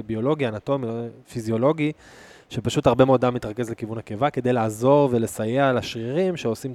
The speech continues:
את כל הפירוק של האוכל הזה. ואז אתה בא ואתה אומר, "אם אני מתאמן עכשיו", סתם דוגמא, עושה סקווט כבד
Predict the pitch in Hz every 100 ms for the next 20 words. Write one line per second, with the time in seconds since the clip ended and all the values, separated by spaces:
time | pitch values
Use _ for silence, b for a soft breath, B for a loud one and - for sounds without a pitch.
0 | - - 127 120 123 120 139 - 117 113
1 | 123 - 107 92 98 B B B B B
2 | - 107 143 143 127 123 135 123 120 147
3 | 139 117 113 110 104 110 170 196 - 110
4 | 110 - _ - b b b b - 123
5 | 117 98 98 107 - - - 120 - 113
6 | 113 185